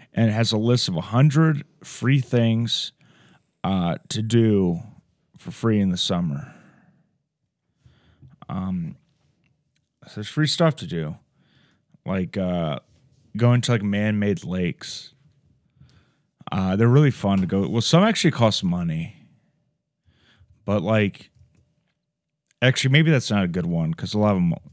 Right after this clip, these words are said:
aren't. The lakes I'm thinking are, are for free, and, like, the beaches to go for free, like, in Ohio is, uh, Lake Erie, but that's free. I like how I'm really, like, pigeonholing myself to just Northeast Ohio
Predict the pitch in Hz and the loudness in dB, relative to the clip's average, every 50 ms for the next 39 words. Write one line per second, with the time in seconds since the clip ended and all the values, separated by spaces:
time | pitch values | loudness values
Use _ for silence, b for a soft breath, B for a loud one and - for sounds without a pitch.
0 | _ - - 71 80 82 73 - - _ B B B B B B B B B B | _ -12 -10 -8 -6 -6 -6 -8 -12 _ B B B B B B B B B B
1 | _ - 127 123 107 - - 117 135 135 131 127 135 156 156 - - 165 147 - | _ -8 -8 -8 -6 -6 -2 2 2 4 4 4 4 2 2 2 2 0 2 2
2 | 160 147 135 139 127 117 110 - - _ - 113 104 90 - - - - - - | 0 0 2 2 2 2 0 -2 -6 _ -8 -8 -8 -8 -10 -14 -18 -18 -16 -12
3 | - 107 92 - - 104 110 113 113 110 113 113 104 - 95 90 - 101 107 101 | -12 -10 -10 -10 -6 -2 0 0 2 2 2 0 0 -2 -4 -2 0 2 0 0
4 | 101 - - 113 107 107 95 - - - - - - - 107 107 107 101 - - | 0 0 0 0 0 0 -2 -4 -6 -8 -12 -12 -8 -4 -2 0 0 0 -2 -4
5 | 95 - - 92 98 98 95 98 101 98 98 98 95 90 92 101 98 95 98 98 | -8 -6 -4 -4 -2 0 0 0 -2 -2 -2 -2 -4 -2 -2 -2 0 0 2 0
6 | 98 95 92 90 90 85 - 92 85 87 80 76 85 - - b b b b b | 0 0 0 -2 -2 -2 -2 -2 -2 -2 -4 -6 -8 -10 -14 b b b b b
7 | b b b b b b b b b _ _ _ _ - 98 95 92 85 - - | b b b b b b b b b _ _ _ _ -8 -6 -4 -4 -6 -4 -4
8 | 92 90 87 87 85 85 85 87 87 90 - - 85 90 90 85 - - - 87 | -2 -2 0 0 0 0 -2 -2 -4 -8 -10 -10 -6 -6 -6 -6 -6 -8 -6 -4
9 | 90 92 90 90 90 90 - - - _ _ b b b b b b b b b | -4 -2 -2 -4 -4 -6 -8 -12 -18 _ _ b b b b b b b b b
10 | b b b - 110 120 147 139 - 185 185 170 139 127 127 127 127 120 117 104 | b b b 0 2 2 4 4 4 4 4 4 4 4 4 4 4 4 2 2
11 | 104 101 98 95 - - - 113 104 92 104 95 92 101 101 101 95 95 92 90 | 2 0 0 -2 -2 -2 -2 0 0 0 0 -2 0 0 0 2 2 2 0 0
12 | - - - 95 92 - - 90 85 92 92 - - 90 90 90 90 - - 87 | -2 -4 -2 -4 -4 -4 -8 -10 -8 -6 -6 -6 -6 -6 -6 -6 -8 -8 -10 -8
13 | 90 - - - 80 85 87 82 78 82 85 82 82 85 85 82 87 101 - | -8 -6 -6 -6 -6 -8 -8 -8 -6 -4 -4 -4 -2 -4 -4 -4 -6 -8 -12